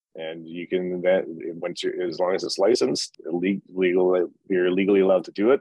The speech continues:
in whatever jurisdiction you're in. You can get some great rents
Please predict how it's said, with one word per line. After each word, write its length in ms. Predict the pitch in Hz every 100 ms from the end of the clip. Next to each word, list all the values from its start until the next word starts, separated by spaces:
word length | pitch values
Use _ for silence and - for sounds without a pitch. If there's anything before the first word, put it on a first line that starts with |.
| _
in 120 | 87
whatever 260 | 85 90 92
jurisdiction 580 | 87 90 - 95 - 90
you're 140 | 80
in. 320 | 90 123 143 - - - _ _ _
You 120 | 101 101
can 120 | 131
get 160 | 127
some 160 | - 123
great 220 | 120 123
rents 480 | 120 123 - -